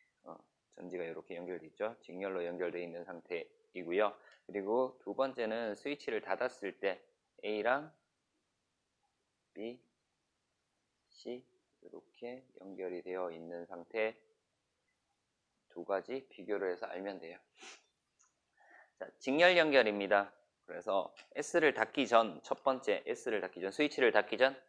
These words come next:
A와 C에 흐르는 전류의 세기는 같다. 아, C가 되겠죠. B가 아니라 여기 C. 이렇게 흐르니까. 자, 직렬이기 때문에, 직렬이기 때문에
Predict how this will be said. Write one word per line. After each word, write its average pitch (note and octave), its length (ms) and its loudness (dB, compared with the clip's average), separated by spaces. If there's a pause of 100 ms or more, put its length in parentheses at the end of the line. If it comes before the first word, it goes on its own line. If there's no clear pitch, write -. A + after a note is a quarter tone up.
A와 D3 440 8
C에 C3 360 2
흐르는 B2 360 2
전류의 A#2 320 4
세기는 G2+ 380 -4
같다. F2+ 260 -12 (920)
아, F2+ 160 -12 (220)
C가 D3 340 0
되겠죠. F2+ 340 -2
B가 E2+ 220 -8
아니라 F#2+ 480 -2
여기 - 120 -20
C. G#2+ 380 -8 (1400)
이렇게 F2+ 360 -6
흐르니까. F2+ 540 -2 (440)
자, - 100 -10 (640)
직렬이기 D#3 680 4
때문에, G2 440 -4 (100)
직렬이기 A#2 920 0
때문에 F#2 720 -2